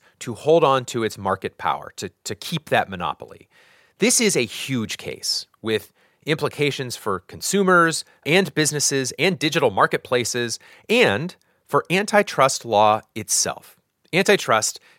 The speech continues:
is the, the highly important but somewhat obscure body of law that deals with competition and big business. And so this week on Planet Money, we are doing a deep dive on antitrust.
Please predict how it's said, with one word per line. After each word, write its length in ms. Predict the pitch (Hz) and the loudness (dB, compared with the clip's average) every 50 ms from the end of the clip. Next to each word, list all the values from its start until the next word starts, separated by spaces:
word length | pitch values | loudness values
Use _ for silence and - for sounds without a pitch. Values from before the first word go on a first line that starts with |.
| _ _ | _ _
is 300 | - 120 120 117 110 - - - | -4 -4 -2 -2 -2 -4 -6 -8
the, 400 | - - - 113 104 110 107 - | -14 -16 -14 -10 -8 -8 -8 -6
the 80 | 113 110 | -8 -10
highly 520 | - - 165 185 196 190 180 170 160 143 | -6 0 2 2 2 2 0 -4 -6 -6
important 640 | - 127 117 - - 98 87 85 87 87 - - - _ _ _ _ _ - | -8 -12 -12 -8 -8 -8 -8 -8 -12 -14 -16 -18 -20 _ _ _ _ _ -6
but 160 | - 101 - _ - | -6 -6 -6 _ -2
somewhat 300 | - 359 403 370 - - | 2 2 4 4 2 0
obscure 500 | - - - - - 101 95 87 85 85 | 0 -2 -6 -6 -4 -4 -2 -2 -2 -2
body 300 | - - 113 123 139 135 | 2 4 6 6 6 4
of 100 | 135 113 | 0 -4
law 380 | 113 98 87 90 87 85 87 - _ _ _ _ | -2 -2 0 0 0 -2 -4 -8 _ _ _ _
that 180 | - 131 123 110 | -2 -2 -2 -2
deals 320 | 101 135 160 165 165 131 | -2 2 4 4 4 4
with 160 | 120 135 131 - | 2 -2 -2 -2
competition 800 | - - 135 135 - 123 - - 120 110 - 131 117 110 104 | 0 0 2 2 0 -2 -4 -4 -4 -4 -2 -4 -4 -4 -6
and 280 | - 95 95 95 95 - - | -6 -8 -8 -8 -10 -10 -10
big 200 | 90 87 - - | -12 -10 -8 -2
business. 500 | - 143 127 - 73 - - - - - - _ - - - - - _ _ _ _ _ - | -2 -2 -2 -2 -8 -12 -10 -10 -10 -10 -12 _ -20 -20 -20 -20 -20 _ _ _ _ _ -2
And 220 | - 139 147 147 - | 0 0 0 2 2
so 160 | - 156 151 | 2 4 6
this 240 | 139 220 233 - - | 6 4 4 4 0
week 200 | 214 208 - - | -2 -2 0 0
on 120 | 143 135 | -2 -2
Planet 340 | - - 117 110 110 104 - | -2 -2 -4 -2 -2 -4 -6
Money, 300 | 85 76 71 - - _ _ _ _ _ - | -10 -14 -14 -16 -20 _ _ _ _ _ -4
we 160 | 139 180 196 | -2 0 4
are 100 | - 170 | 4 4
doing 440 | 151 - 139 127 120 117 110 110 - | 4 4 2 0 0 0 -2 -6 -6
a 80 | - 113 | -6 -8
deep 380 | 110 98 - 135 165 165 - - | -8 -4 -4 -4 -4 -2 0 2
dive 400 | 139 120 110 110 110 110 - - | 4 4 6 4 4 2 0 -2
on 300 | - 92 92 92 92 90 - - | -4 -4 -2 -2 -4 -8 -8 -10
antitrust. 760 | 82 82 - - - - - - - - - - - - | -10 -8 -6 -8 -8 -8 -10 -14 -8 -4 -4 -4 -4 -6